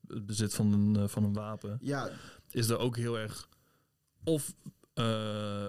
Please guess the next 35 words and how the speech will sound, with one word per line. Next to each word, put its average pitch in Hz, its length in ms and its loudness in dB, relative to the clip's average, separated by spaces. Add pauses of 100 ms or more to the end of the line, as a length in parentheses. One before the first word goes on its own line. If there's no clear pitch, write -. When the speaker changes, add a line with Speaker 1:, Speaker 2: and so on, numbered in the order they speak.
Speaker 1:
of 147 180 -2
we 127 80 0
schaffen - 340 -4
alle 151 200 -2
wapens 143 360 -6
af, - 320 -6 (160)
of 147 180 0
we 139 100 -2
gaan 131 280 -4
onze 120 560 -4 (120)
leraren 107 800 -2
bewapenen. 104 540 -2
Speaker 2:
Ja, 120 400 -2
ter-, 123 260 -2
terwijl 147 280 0
Speaker 1:
Weet 135 100 0
je, 160 280 -2
daar 151 180 -2
zit 165 240 -6
ook - 560 -4 (240)
een, 131 440 0 (180)
een 131 320 8
hele 151 560 0
simpele, 151 520 0
of - 60 -2
nou 107 140 4
ja, 101 60 4
simpele, 113 540 2 (420)
een 127 120 6
hele 147 280 6
voor 151 160 -2
de 139 80 2
hand 143 200 2
liggende 131 600 0 (760)
tussenoplossing. 113 960 4